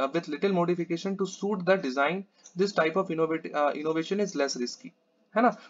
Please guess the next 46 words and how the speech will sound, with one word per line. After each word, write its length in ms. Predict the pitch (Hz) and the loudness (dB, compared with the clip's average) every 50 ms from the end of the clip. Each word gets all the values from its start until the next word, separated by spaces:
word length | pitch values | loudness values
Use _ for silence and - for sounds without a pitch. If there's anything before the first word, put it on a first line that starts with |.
| _ - | _ -4
तो 60 | 185 | -2
ये 180 | 170 190 226 233 | 2 2 2 4
जो 100 | 254 247 | 4 2
innovation 420 | 226 220 214 208 202 202 214 214 | 2 4 4 2 2 2 0 -2
होता 220 | 208 208 208 214 | -2 0 2 2
है, 60 | 214 214 | 2 2
ये 60 | 214 | 2
थोड़ा 160 | 208 214 214 | 4 4 4
सा 80 | 214 214 | 6 6
less 260 | 180 165 175 175 175 | 4 2 2 2 0
risky 280 | 190 180 - - 190 | -2 -4 -2 -2 0
होता 180 | 185 180 185 185 | 0 4 4 4
है। 60 | 170 | 2
आपको 180 | 170 - - 208 | 2 0 -2 0
पता 220 | - 196 185 220 | 0 2 2 4
है 60 | 220 | 2
कि 120 | 214 220 196 | 2 0 2
Dell 200 | 175 180 190 190 | 4 4 4 4
के 100 | 208 202 | 2 0
जो 80 | 202 | 0
computers 460 | 196 - 180 175 180 175 175 190 190 220 | 0 0 0 0 0 0 0 0 0 0
हैं, 80 | 214 | 2
वो 80 | 196 185 | 6 8
आज 180 | 175 170 170 | 8 6 6
से 120 | - - 196 | 2 -2 -2
नहीं 140 | 180 175 180 | 0 0 0
मिल 120 | 180 170 | 0 0
रहे 100 | 175 208 | 0 0
हैं, 60 | 214 | 0
नाइनटीन 320 | 190 165 165 170 190 185 175 | 2 0 0 -2 -2 -2 -2
एटी, 200 | 170 170 196 196 | -2 -2 0 0
नाइनटीन 280 | 180 165 160 170 175 | 0 0 0 -2 -2
नाइंटी 260 | 156 147 151 151 170 | -2 -4 -2 -2 2
के 60 | 170 170 | 4 4
आसपास 320 | 156 151 - 156 151 - | 4 6 4 0 0 0
से 60 | 160 | -2
मिल 160 | 151 139 131 | -4 -4 -2
रहा 120 | 123 131 127 - | -2 -2 -4 -4
है, 60 | 156 | -4
तकरीबन 240 | - 185 190 202 190 | -4 -4 -4 -4 -4
तीस 220 | 196 185 175 - | -4 -6 -4 -2
चालीस 220 | - 165 175 170 | -2 -2 -2 0
साल 160 | - 175 160 165 | 0 0 0 2
का 100 | 175 165 | -2 -4
उनका 180 | 160 156 175 | -2 -2 -4
span 360 | 170 - - 139 147 180 240 | -4 -2 -2 0 0 0 -2